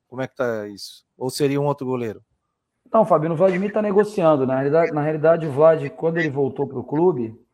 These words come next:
Speaker 2: é, a sugestão nossa é que fosse feito um contrato de dois anos, né? O Avaí propôs pro Vladimir, um ano e meio, no caso, né? O final da
Speaker 1: Uhum.
Speaker 2: temporada que ele vinha chegando e mais a-, dois, até o final de dois mil e vinte e dois.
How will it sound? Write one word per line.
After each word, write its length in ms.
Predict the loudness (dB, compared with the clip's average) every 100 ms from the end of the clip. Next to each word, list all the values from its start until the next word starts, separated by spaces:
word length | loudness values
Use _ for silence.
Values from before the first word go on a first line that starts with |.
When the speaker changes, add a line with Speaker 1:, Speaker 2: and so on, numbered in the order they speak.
| -20 _ _ _ _
Speaker 2:
é, 140 | -6 -6
a 80 |
sugestão 560 | -4 -6 -2 -2 0 -2
nossa 400 | 0 0 0 -6
é 20 |
que 60 | -10
fosse 220 | -10 -8
feito 180 | -10 -8
um 40 |
contrato 280 | -8 -4 -4
de 80 | -4
dois 320 | -2 -2 2
anos, 340 | 2 2 -2
né? 220 | -8 -10 -12 _ _ _ -8
O 80 |
Avaí 300 | -6 0 -2
propôs 420 | 0 -4 -2 -4 -4
pro 100 | -4
Vladimir, 480 | -4 -2 -4 -4 -4
um 100 | -4
ano 120 | -2
e 20 |
meio, 220 | 0 0 0
no 100 | 0
caso, 260 | -2 -2
né? 220 | -6 -8 -14 _
O 100 | -20
final 300 | -12 -4 -4
da 60 | -4
Speaker 1:
Uhum. 60 |
Speaker 2:
temporada 280 | -6 -4 -4
que 60 | -6
ele 100 | -8
vinha 140 | -8
chegando 340 | -8 -6 -4
e 40 | -4
mais 180 | -4 -4
a-, 80 | -8 -12
dois, 240 | -6 -6 -6
até 160 | -8
o 60 | -8
final 160 | -4 -4
de 80 |
dois 140 | -4 -6
mil 80 | -6
e 20 |
vinte 140 | -10
e 60 | -4
dois. 280 | -4 -4